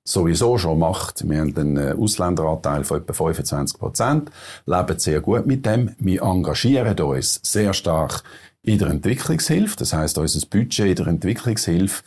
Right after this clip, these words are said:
ist, äh, plus minus drei Milliarden pro Jahr. Das muss man sich mal vor Augen halten. Das sind dreitausend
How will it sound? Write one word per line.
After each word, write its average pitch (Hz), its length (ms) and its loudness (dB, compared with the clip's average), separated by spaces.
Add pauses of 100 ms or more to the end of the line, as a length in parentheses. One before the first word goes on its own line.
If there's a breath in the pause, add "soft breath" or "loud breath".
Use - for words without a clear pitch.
(380 loud breath)
ist, 87 380 0
äh, 82 180 2
plus 92 260 0
minus 85 280 2
drei 95 220 4
Milliarden 92 800 2 (300 loud breath)
pro 90 200 0
Jahr. 92 480 2 (180)
Das 95 320 0
muss 95 220 4
man 92 120 4
sich 95 200 2
mal 85 180 2
vor 76 180 -2
Augen 110 280 0
halten. 107 320 2
Das - 160 -2
sind 90 220 -2
dreitausend 110 960 0